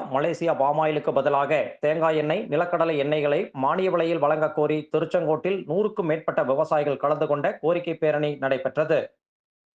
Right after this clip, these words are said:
இந்தியா விவசாய நாடு. விவசாயிகள் இந்த நாட்டின் முதுகெலும்பு. ஆனால், எழுபத்தி இரண்டு சதவீதம் எண்ணெய் வித்துக்கள் இறக்குமதியாகும் அவலம். உள்நாட்டு எண்ணெய் வித்துக்கள் தொடர்ச்சியாக புறக்கணிக்கப்படும் கொடுமை.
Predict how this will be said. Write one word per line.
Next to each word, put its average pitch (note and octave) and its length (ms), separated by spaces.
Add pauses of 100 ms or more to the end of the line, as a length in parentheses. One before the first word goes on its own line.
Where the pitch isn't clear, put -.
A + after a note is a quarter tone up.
(720)
இந்தியா D#3+ 400
விவசாய D#3 540
நாடு. C3+ 460 (100)
விவசாயிகள் D3+ 680
இந்த D3+ 180
நாட்டின் D3 420
முதுகெலும்பு. D3 680 (220)
ஆனால், D3+ 480
எழுபத்தி F3 320
இரண்டு F3 300
சதவீதம் E3 480
எண்ணெய் D3 240
வித்துக்கள் D#3+ 560
இறக்குமதியாகும் E3 880
அவலம். C#3 460 (560)
உள்நாட்டு D3+ 440
எண்ணெய் D3 220
வித்துக்கள் D3 500
தொடர்ச்சியாக D#3 680
புறக்கணிக்கப்படும் D3 760
கொடுமை. D3 340